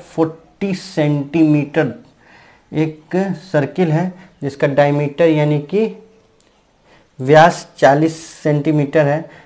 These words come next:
The length of a chord is twenty centimeter और उसका chord यानी कि जीवा बीस centimeter। Find the length of minor arc of the chord, और उस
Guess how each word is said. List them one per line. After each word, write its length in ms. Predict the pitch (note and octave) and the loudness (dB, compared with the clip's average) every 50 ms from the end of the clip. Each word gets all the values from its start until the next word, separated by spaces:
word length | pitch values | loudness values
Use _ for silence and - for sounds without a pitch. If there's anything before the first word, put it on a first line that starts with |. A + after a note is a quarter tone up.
| _ _ _ | _ _ _
The 120 | C3+ C3+ D3+ | -2 0 2
length 400 | D3+ D3+ E3 F#3 G3 G3+ F#3 - - | 2 4 2 2 2 0 -2 -2 0
of 200 | - D#3+ - - - - | 2 2 2 0 -4 -8
a 40 | D3 - - - | -8 -10 -4 2
chord 220 | D3 D#3+ E3 D#3+ D#3+ D#3+ D#3+ | 4 4 4 4 2 0 -2
is 80 | D3+ - - - - | -2 -2 -8 -4 -2
twenty 580 | D3+ C#3+ C#3+ C#3 C#3 C#3 C#3 - E3+ E3+ D#3+ D3 - - - | 0 0 2 0 -2 -2 -4 -6 -6 -4 -6 -8 -12 -10 -6
centimeter 500 | D#3 D3+ D3+ D3 D#3 D3+ D3+ D3 D3+ D#3 | -4 -4 -2 -2 -2 -4 -4 -2 -2 -2
और 100 | D3 C#3 | -2 -2
उसका 240 | C#3 - - - C#3 | -4 -6 -6 -8 -8
chord 460 | C#3+ - - D#3 D#3 D#3 E3 E3+ E3+ - - - - _ _ _ _ - | -6 -2 0 2 2 2 0 -2 -8 -12 -16 -20 -20 _ _ _ _ -6
यानी 220 | D3 C#3+ D3 D3 C#3 | -4 -2 -2 -2 -2
कि 180 | D3 D3 C#3+ C3 A#2+ A#2 B2+ | -4 -4 -6 -6 -6 -6 -4
जीवा 320 | D3 D3+ D3+ D3+ F3 F#3 F#3+ F#3 - - - _ _ - | -2 -2 2 4 4 4 4 2 -6 -14 -20 _ _ -10
बीस 280 | C3 C3 F#3 F#3 - - | -2 0 2 0 2 0
centimeter। 440 | - D3 C3 B2+ C3 A#2+ A2+ B2+ B2 - - - | 0 0 0 0 -2 -4 -4 -6 -8 -6 -2 0
Find 280 | D3 D#3+ F3 F3 D#3+ | 0 0 0 0 0
the 100 | D#3 D3+ D3 | 2 2 2
length 360 | C#3+ D#3 E3 F3 F3 D#3+ - B2 | 2 2 2 2 0 -2 0 2
of 180 | C3 D3+ D#3 D3+ - - - - - _ _ _ | 2 2 2 0 -6 -14 -20 -20 -20 _ _ _
minor 500 | C3+ C#3 D3 D3 D3 D3 D3 D3+ D#3+ D#3+ D#3+ D#3+ - C#3+ | -2 2 4 4 4 4 4 4 4 4 2 2 0 0
arc 320 | D3 D3+ D#3+ E3 E3 - - _ | 2 2 2 0 -2 -6 -6 _
of 140 | - C#3+ C#3 - - - - | 2 2 2 0 -4 -4 -4
the 80 | D3+ C#3 C#3+ - - | -2 -2 -2 -4 -2
chord, 260 | B2 B2 A#2 G#2+ G#2+ G2+ - - _ _ _ _ _ _ - | -2 0 0 -2 -6 -10 -14 -20 _ _ _ _ _ _ -4
और 340 | B2+ C3+ D3+ E3+ F3+ D#3 D3+ - - - _ _ _ _ - | 2 4 4 4 4 0 -4 -12 -18 -20 _ _ _ _ -12
उस 220 | - C3 - - | -12 -12 -12 -12